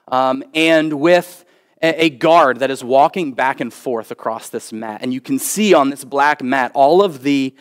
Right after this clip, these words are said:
all of the footprints. There's worn footprints in this mat that every single guard places their foot in.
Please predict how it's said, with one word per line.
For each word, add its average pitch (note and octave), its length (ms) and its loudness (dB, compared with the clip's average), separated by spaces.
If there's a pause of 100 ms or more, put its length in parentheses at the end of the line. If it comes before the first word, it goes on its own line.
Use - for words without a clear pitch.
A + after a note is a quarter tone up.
(240)
all D#3 200 4
of E3 120 0
the C3 100 -2
footprints. - 640 -6
There's C3 180 -4
worn E3 460 2
footprints - 720 -6
in B2+ 80 -6
this B2 200 -8
mat A#2+ 320 -4
that B2 200 -8
every E3 380 -2
single C#3 400 -2
guard B2 260 -2
places B2+ 400 -6
their A#2 160 -8
foot - 340 -6
in. A2+ 300 -16